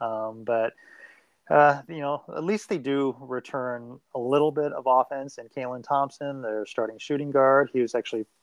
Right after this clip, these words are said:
pretty impressive as a, as a little bit of an undersized shooting guard at six two, scoring twenty points a game, nearly sixty percent true shooting. Uh, Rashad Henley,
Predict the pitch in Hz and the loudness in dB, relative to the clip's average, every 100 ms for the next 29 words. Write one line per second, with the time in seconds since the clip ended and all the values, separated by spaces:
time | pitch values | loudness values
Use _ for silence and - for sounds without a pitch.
0 | _ - - 135 127 120 110 123 123 127 | _ -12 0 2 2 0 -2 -2 0 -2
1 | 117 110 107 117 113 110 107 120 123 117 | -2 -2 -2 -2 -2 -2 0 2 0 -2
2 | 113 120 117 110 117 117 - 123 123 117 | -4 -4 -4 -2 -2 -2 -2 -4 -2 0
3 | 117 - 120 - - 123 131 - 113 - | -2 -4 -8 -6 -2 0 -2 -6 -8 -10
4 | 113 - 117 - 123 120 120 135 123 117 | -10 -8 -10 -6 -4 -2 -4 -8 -4 -4
5 | 107 - 120 117 - - 113 - 113 - | -2 -4 -2 -4 -2 -6 -4 -2 -2 2
6 | 131 127 127 131 _ _ _ - 110 107 | 4 2 -2 -10 _ _ _ 0 2 2
7 | 107 117 110 - 131 123 127 | 2 6 6 4 2 2 0